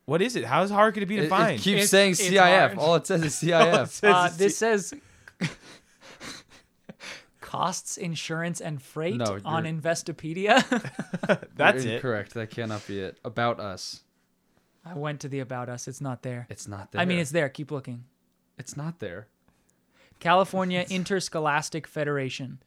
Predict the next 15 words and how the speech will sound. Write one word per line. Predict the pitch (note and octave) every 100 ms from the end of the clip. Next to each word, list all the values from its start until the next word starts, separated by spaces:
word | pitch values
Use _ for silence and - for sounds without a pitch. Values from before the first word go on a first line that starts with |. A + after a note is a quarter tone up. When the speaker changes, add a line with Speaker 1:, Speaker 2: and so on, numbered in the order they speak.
| _
Speaker 1:
That's | C4+ C#4+ C#4
what | D4+
I | D4 C#4+
said. | C4+ D4 D4+ D4 A#3+ - F3+ D3+ E3 D#3
<laughs> | - F3+ - _ _ -
Speaker 3:
Kinda. | F#3 C#3+ - G2+
Speaker 2:
You | C3
said | D#3+ C3+
Speaker 1:
I, | -
Speaker 2:
California. | B2 C#3 A2 C#3
Speaker 1:
I | F3
said | G3+ F#3+
inter- | D#3+ F3 F3
Speaker 2:
I | E3
said | B2 A2+